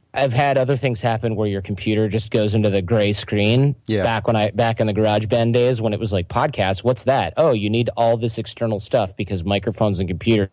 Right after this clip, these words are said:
Speaker 1: don't talk to each other.
Speaker 2: <laughs>
Speaker 1: So, and now we've kinda come full circle where there's this whole U S B mic phase. And then it was like, uh, but if you really want good stuff, you still need to go back to X L R cables and an interface. But now they've actually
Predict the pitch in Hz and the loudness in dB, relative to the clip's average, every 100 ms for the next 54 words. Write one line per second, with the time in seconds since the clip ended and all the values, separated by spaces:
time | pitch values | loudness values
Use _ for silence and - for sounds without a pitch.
0 | - 92 87 95 - 110 101 85 - 69 | -6 -4 0 -2 0 -2 0 -2 -2 -4
1 | 67 - - 135 101 - 107 101 95 87 | -6 -12 -2 0 0 0 2 4 2 0
2 | - _ _ 147 151 170 170 - 165 147 | -6 _ _ 0 2 2 0 0 -2 0
3 | 151 135 143 - 160 - 127 110 117 113 | -2 -2 -4 -2 -2 0 0 2 0 0
4 | 107 - - 135 117 123 135 123 120 120 | -2 -10 -4 -2 0 0 0 2 2 2
5 | 117 120 120 110 101 - 98 95 95 95 | 2 0 2 2 0 -2 0 0 0 -4
6 | - _ _ _ 107 110 110 107 104 104 | -10 _ _ _ -2 0 0 0 0 0
7 | 98 - 127 127 127 123 117 117 110 107 | 0 0 0 2 2 2 2 -2 0 0
8 | 104 101 95 95 85 104 90 95 90 101 | 2 2 0 -2 -2 -2 -2 -2 -2 0
9 | 95 92 95 90 95 87 - 92 - 95 | 0 0 0 0 0 -2 -4 -4 -2 0
10 | 92 92 95 90 87 90 87 87 85 82 | 0 0 0 0 0 2 2 2 0 0
11 | - 85 123 127 127 123 110 107 104 120 | -4 -2 0 2 2 2 2 0 0 0
12 | 107 92 | 0 -2